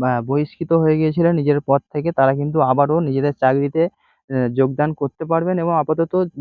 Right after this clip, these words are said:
ষোলো জুলাই পর্যন্ত আপনারা নির্দ্বিধায় চাকরি করতে পারবেন। তারপর হিসাব দেখা হবে যে কে যোগ্য, কে অযোগ্য। তবে যারা যোগ্য, তারা অবশ্যই চাকরিতে ফিরে,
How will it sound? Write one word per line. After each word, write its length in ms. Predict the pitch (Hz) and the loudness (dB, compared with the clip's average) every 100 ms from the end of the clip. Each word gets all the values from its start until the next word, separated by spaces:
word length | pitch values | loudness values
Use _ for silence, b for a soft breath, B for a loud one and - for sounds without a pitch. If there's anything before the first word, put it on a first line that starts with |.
| 135 | -12
ষোলো 340 | - 151 175 | -2 2 2
জুলাই 300 | 160 160 160 | 0 -4 -4
পর্যন্ত 460 | 165 160 156 160 160 | -6 -8 -8 -10 -8
আপনারা 440 | 151 143 147 165 - _ | -8 -8 -8 -8 -10 _
নির্দ্বিধায় 560 | 143 147 143 151 160 175 | -10 -8 -6 -8 -6 -8
চাকরি 340 | - 131 139 | -8 -8 -8
করতে 300 | 135 139 - | -8 -10 -10
পারবেন। 340 | 151 151 170 175 | -8 -6 -6 -6
তারপর 460 | 139 139 160 185 | -6 -6 -6 -8
হিসাব 320 | 196 156 160 151 | -8 -8 -6 -6
দেখা 320 | 131 139 147 | -8 -8 -6
হবে 200 | 143 147 | -6 -6
যে 200 | 147 175 - _ _ _ - | -8 -10 -12 _ _ _ -4
কে 160 | 170 | -4
যোগ্য, 380 | 147 143 139 165 | -2 -2 -2 -4
কে 220 | 160 147 | -4 -4
অযোগ্য। 420 | 135 135 135 139 165 | -2 -4 -6 -4 -4
তবে 320 | 139 135 135 | -4 -4 -4
যারা 240 | 131 131 | -4 -4
যোগ্য, 400 | 131 139 131 151 | -4 -4 -4 -8
তারা 220 | 170 139 131 | -6 -4 -2
অবশ্যই 500 | 135 147 - 160 165 | -2 -6 -6 -8 -8
চাকরিতে 440 | 135 127 131 139 | -10 -8 -4 -6
ফিরে, 360 | - 143 160 | -6 -2 -2